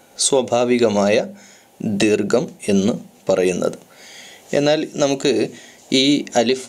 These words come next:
വ, യ ഇല്ലാതെ ചില പദങ്ങളിൽ ഫത്ഹ്, കെസ്റ,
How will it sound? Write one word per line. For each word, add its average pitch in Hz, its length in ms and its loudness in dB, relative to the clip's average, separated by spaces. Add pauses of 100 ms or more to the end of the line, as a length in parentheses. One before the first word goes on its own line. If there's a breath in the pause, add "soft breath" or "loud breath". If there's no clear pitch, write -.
വ, 117 100 2 (320)
യ 110 220 2 (100)
ഇല്ലാതെ 101 580 2 (1300)
ചില 127 200 2
പദങ്ങളിൽ 117 560 0 (540 loud breath)
ഫത്ഹ്, 113 400 0
കെസ്റ, 113 380 2